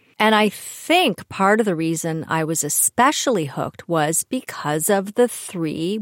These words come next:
women characters. And I remember even then thinking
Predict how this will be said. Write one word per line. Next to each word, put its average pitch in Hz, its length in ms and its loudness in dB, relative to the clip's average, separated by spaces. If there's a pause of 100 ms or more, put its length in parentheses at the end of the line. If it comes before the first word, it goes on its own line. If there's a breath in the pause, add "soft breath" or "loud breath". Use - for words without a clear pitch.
(140)
women 165 460 0
characters. - 880 -4 (560 soft breath)
And 220 120 2
I 220 100 4
remember 226 580 2
even 190 400 -2
then 165 500 -2
thinking 165 680 -4